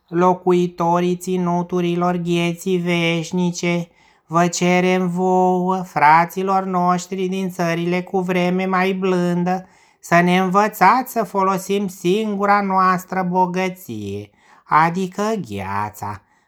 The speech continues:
pentru a face înghețata cea gustoasă. Destăinuiți-ne rețeta,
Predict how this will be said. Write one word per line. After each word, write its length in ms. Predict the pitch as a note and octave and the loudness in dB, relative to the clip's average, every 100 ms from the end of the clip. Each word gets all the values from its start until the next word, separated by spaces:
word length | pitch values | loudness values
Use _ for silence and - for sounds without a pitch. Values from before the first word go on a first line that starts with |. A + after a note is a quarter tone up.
| _ | _
pentru 400 | - A#2 A#2 A2+ | -6 -4 -2 0
a 100 | A2 | 0
face 840 | A#2 - A#2 D#3 D#3 D3+ D#3 E3 D3 | 0 -2 0 2 2 -2 -4 -4 -4
înghețata 920 | D3 D3 D#3 - E3+ F3 E3 D#3+ D#3+ - _ _ | -4 -4 -4 0 4 4 4 2 2 -2 _ _
cea 260 | - D3+ E3 | -4 2 2
gustoasă. 960 | C#3 D#3+ - D#3 G3+ D#3+ - G2+ F2 _ _ _ _ _ _ | 0 -8 -4 4 6 6 -2 -16 -18 _ _ _ _ _ _
Destăinuiți-ne 1700 | A3+ A3+ F#3+ - G#3 G#3 G#3 G#3 G#3+ G3+ G#3 A3+ A#3+ A3 A3 G#3+ G#3+ | -2 -2 -2 -6 0 0 2 0 0 0 0 0 0 -2 -4 -4 -2
rețeta, 880 | G#3 G3+ G3+ - A3+ A#3 G#3 F3 D3+ | 0 -2 -4 -2 0 0 -4 -10 -16